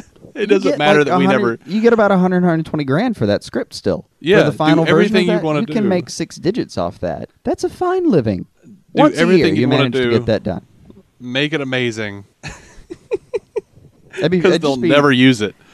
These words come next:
Speaker 2: And these are the cats you can run into at a, uh, at a, at an L A bar somewhere and go, "Oh, what do you do for a living?" "Oh, I'm a screenwriter. I'm a screenwriter." Uh,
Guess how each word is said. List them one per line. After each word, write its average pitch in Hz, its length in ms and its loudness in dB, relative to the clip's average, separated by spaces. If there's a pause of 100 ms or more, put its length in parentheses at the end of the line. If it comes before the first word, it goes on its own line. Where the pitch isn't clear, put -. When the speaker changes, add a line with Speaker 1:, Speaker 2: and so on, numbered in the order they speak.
(120)
Speaker 2:
And 175 160 -2
these 220 180 0
are 226 40 -2
the 202 80 -4
cats 165 340 -2
you 147 80 -4
can 139 140 -4
run 131 160 2
into 127 320 0
at 113 100 2
a, 107 180 0
uh, 95 180 -2
at 104 180 -2
a, 107 80 0
at 104 260 -4
an - 0 -
L 117 320 2
A 117 60 4
bar 110 240 2
somewhere 107 280 -2
and 101 60 -2
go, 131 120 0
"Oh, 180 60 2
what 196 120 2
do 220 80 0
you 220 80 0
do 180 120 2
for 147 120 -4
a 139 40 0
living?" 110 200 0
"Oh, 127 100 -4
I'm 135 160 -4
a 123 40 -6
screenwriter. 117 600 -6
I'm - 80 -8
a 107 40 -10
screenwriter." 101 420 -6
Uh, 110 120 0